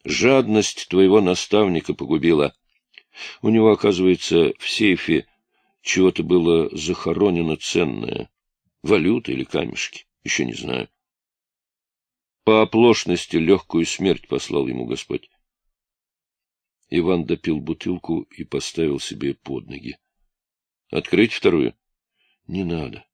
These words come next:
Мне что теперь делать?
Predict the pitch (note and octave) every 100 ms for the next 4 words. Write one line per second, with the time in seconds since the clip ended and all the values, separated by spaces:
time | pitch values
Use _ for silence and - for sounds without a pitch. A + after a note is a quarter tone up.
0 | _ _ _ _ _ _ _ _ _ _
1 | D#2 E2+ G2 - F2+ - - E2 F2 F2
2 | E2 -